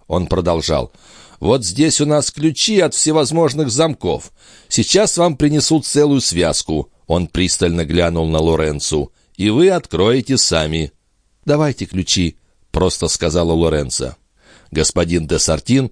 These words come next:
протянул молодой женщине связку мелких ключей самой разной формы.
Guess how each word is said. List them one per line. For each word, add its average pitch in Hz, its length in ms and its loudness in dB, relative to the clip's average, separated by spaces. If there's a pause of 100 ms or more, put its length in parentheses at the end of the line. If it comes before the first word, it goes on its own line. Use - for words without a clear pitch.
(140)
протянул 95 460 0
молодой 87 460 0
женщине 98 520 0
связку 95 560 0
мелких 90 440 -2
ключей 90 500 0
самой 98 460 0
разной 82 400 0
формы. 65 500 -4